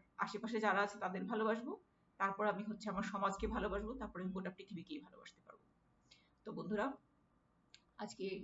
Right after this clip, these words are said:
এই পর্যন্তই থাক। মাঝে মাঝে এরকম টিপস আমি আপনাদের সাথে শেয়ার করব, এবং আপনারাও এখানে কমেন্টে আমাকে লিখতে পারেন যে আপনারা নিজেদের জন্য সময়টা কিভাবে বের করেন বা আরও কি কি হলে ভালো হয়। তো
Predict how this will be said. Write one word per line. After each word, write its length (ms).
এই 120
পর্যন্তই 420
থাক। 240
মাঝে 160
মাঝে 200
এরকম 260
টিপস 260
আমি 140
আপনাদের 320
সাথে 160
শেয়ার 280
করব, 220
এবং 200
আপনারাও 400
এখানে 260
কমেন্টে 320
আমাকে 200
লিখতে 260
পারেন 260
যে 180
আপনারা 380
নিজেদের 320
জন্য 180
সময়টা 360
কিভাবে 340
বের 180
করেন 240
বা 160
আরও 180
কি 160
কি 140
হলে 300
ভালো 280
হয়। 220
তো 80